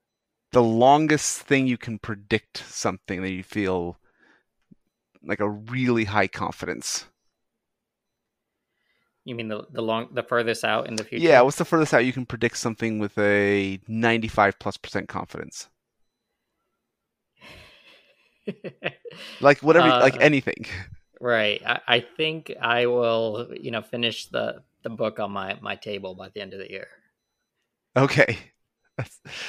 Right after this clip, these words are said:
Speaker 1: uh, 'cause I, I was, even when it comes to, like, the scheduling thing,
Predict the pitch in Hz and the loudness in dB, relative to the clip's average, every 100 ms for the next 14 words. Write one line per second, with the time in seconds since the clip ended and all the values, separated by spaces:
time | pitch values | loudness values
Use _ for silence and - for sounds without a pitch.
0 | - - - - 113 113 110 117 - _ | -14 -16 -12 0 4 4 2 -6 -14 _
1 | _ _ 110 117 110 - - _ _ _ | _ _ 2 4 4 2 -12 _ _ _
2 | _ _ _ - 117 117 110 - - 175 | _ _ _ 4 6 4 0 -6 -2 2
3 | 190 160 151 - 123 - - 110 107 135 | 2 2 0 2 0 -2 -4 -2 0 -2
4 | 139 147 151 175 | -2 0 -2 -4